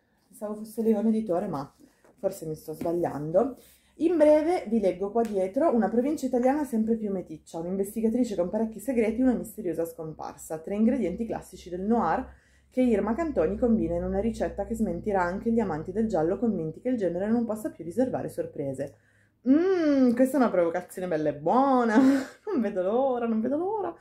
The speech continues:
Se un cassetto ha tenuto nascosto finora questo libro, andrebbe arrestato per occultamento di potenziale bestseller. Ops, sesta. Oh mio Dio, sta parlando di me. Ecco,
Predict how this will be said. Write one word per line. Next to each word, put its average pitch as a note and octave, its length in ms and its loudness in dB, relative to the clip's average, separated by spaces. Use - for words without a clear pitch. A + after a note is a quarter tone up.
Se - 140 0
un E4+ 120 4
cassetto A#3 580 0
ha G3 120 -4
tenuto B3 300 0
nascosto G#3 600 -4
finora E3+ 640 -2
questo E3+ 320 -8
libro, G3+ 320 -2
andrebbe F3+ 400 0
arrestato G3 500 -4
per A#3 140 0
occultamento F#3+ 680 -6
di G#3+ 120 -10
potenziale A#3 760 -2
bestseller. D3+ 880 -4
Ops, D#3 600 -8
sesta. - 480 -16
Oh - 80 -12
mio E3+ 240 -4
Dio, B3+ 300 8
sta A3 180 2
parlando F#3 420 0
di E3 100 -8
me. A#3+ 340 0
Ecco, G#3+ 600 -2